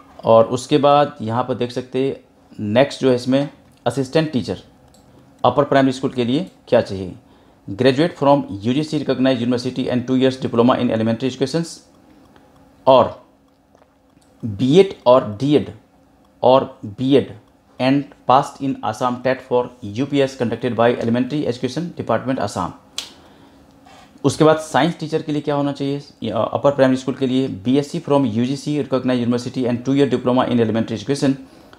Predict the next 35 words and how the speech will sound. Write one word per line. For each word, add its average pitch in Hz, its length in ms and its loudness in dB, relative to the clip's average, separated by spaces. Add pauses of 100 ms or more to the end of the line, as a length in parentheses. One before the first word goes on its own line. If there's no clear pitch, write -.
(140)
और 120 420 2
बीएड 123 580 0
और 107 300 0
डीएड। 127 320 2 (1500)
उसके 135 240 2
बाद 143 320 4 (680)
तीसरा 147 320 0
आसामीज 143 580 -2
लैंग्वेज 151 240 0
के 151 80 -8
लिए 147 80 -6
क्या 147 140 0
चाहिए, 139 340 -8 (760)
"Graduate 147 420 4
from 151 200 4 (200)
U 120 100 0
G 165 80 -6
C 170 180 -8
recognized 131 400 -2
university 117 460 -2 (100)
having 131 280 4 (240)
as 120 340 2
one 120 180 0
of 123 80 -6
the 117 140 -6
subject 120 500 -2
and 120 160 -4
two 139 140 -2
year 127 140 0
diploma 123 300 2
in 160 160 0 (520)
elementary 135 400 2
education", 110 320 -6 (320)
और 113 180 4 (140)
बीएड 123 320 0